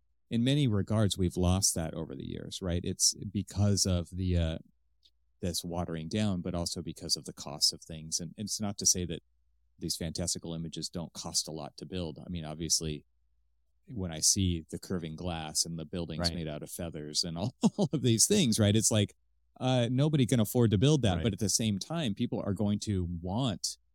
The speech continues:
Speaker 1: to see those kinds of spaces be built, th-, that kind of architecture be built,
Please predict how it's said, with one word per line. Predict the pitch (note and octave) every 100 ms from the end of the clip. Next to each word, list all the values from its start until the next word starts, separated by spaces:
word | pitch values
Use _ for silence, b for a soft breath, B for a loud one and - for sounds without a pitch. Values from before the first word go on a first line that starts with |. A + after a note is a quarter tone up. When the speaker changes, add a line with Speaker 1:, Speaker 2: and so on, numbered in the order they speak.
| _ _ _
Speaker 1:
to | - G#2
see | - C3 C#3+
those | A2+ G2+ G2+
kinds | - F#2+ F#2 F#2
of | E2+
spaces | - F#2 F#2 - E2+
be | - E2+
built, | D2+ A2+ A#2+ -
th-, | F#2 E2
that | G2 G#2+
kind | - G3+ G#3
of | F2+
architecture | F#2 - - F2 -
be | D#2 D#2+
built, | D#2+ B2+ A2 -